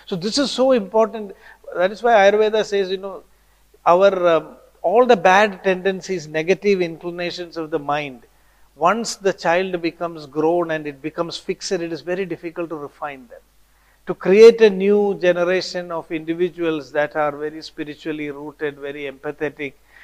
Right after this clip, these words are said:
and have, uh, a greater quality of consciousness, it is very important that we influence the life while it is in the womb itself.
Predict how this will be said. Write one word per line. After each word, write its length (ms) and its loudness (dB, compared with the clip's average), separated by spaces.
and 160 -6
have, 440 0
uh, 280 -2
a 100 -2
greater 720 -4
quality 420 -2
of 200 -4
consciousness, 680 -10
it 20 -12
is 120 -10
very 260 -2
important 560 0
that 180 0
we 140 -8
influence 640 -2
the 140 -4
life 360 -4
while 260 -2
it 180 -4
is 180 -12
in 200 -20
the 100 -6
womb 320 -14
itself. 360 -8